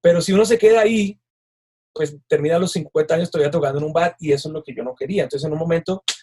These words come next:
sacamos la mandarina, yo le dije a Santiago, "Hermano, gracias por esto, pero me tengo que ir de acá, gracias por esa escuela".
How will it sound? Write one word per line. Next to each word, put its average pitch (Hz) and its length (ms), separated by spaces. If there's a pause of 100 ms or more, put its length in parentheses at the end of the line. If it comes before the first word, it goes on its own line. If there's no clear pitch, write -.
(140)
sacamos 143 480
la 190 100
mandarina, 190 540
yo 170 160
le 156 80
dije 160 120
a 170 40
Santiago, 160 480
"Hermano, 160 400
gracias 151 420
por 151 180
esto, 190 280 (320)
pero 139 160
me 127 100
tengo 139 280
que - 80
ir 139 80
de 131 60
acá, 156 280 (340)
gracias 139 340
por 151 140
esa 135 140
escuela". 156 420